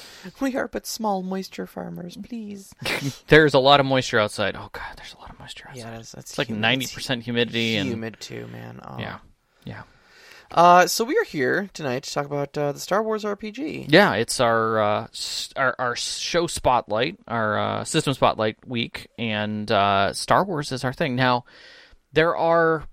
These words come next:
Speaker 2: multiple versions of Star Wars.
Speaker 1: Yeah, that was the, the
Speaker 2: Uh, the
Speaker 1: fir-, the f-,
Speaker 2: R P G,
Speaker 1: the first thing
Speaker 2: so.
Speaker 1: that came up when, when we were like, "Let's, let's, let's cover Star Wars," was which one?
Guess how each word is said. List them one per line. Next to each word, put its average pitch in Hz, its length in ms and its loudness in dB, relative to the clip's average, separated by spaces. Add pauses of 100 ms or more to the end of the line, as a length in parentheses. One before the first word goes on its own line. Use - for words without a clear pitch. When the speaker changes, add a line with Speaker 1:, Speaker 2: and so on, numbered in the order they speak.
Speaker 2:
multiple 165 840 4
versions 131 480 4
of 107 80 -8
Star - 280 -2
Wars. 175 200 -10
Speaker 1:
Yeah, 220 160 12
that 233 160 10
was 247 100 0
the, 233 100 8
the - 60 4
Speaker 2:
Uh, 127 120 8
the - 20 -2
Speaker 1:
fir-, 127 80 4
the 131 80 12
f-, 127 80 8
Speaker 2:
R - 20 4
P 127 120 4
G, 110 240 -2
Speaker 1:
the 220 100 4
first 262 280 0
thing 262 100 4
Speaker 2:
so. 254 40 2
Speaker 1:
that 240 120 0
came 226 260 0
up 185 200 6
when, 143 280 -2
when 143 200 0
we 151 120 2
were 143 100 4
like, 143 220 4
"Let's, 170 200 0
let's, - 300 -2
let's - 140 -6
cover 123 260 2
Star 135 320 4
Wars," 120 300 0
was 120 200 0 (120)
which 131 420 -4
one? 110 480 -4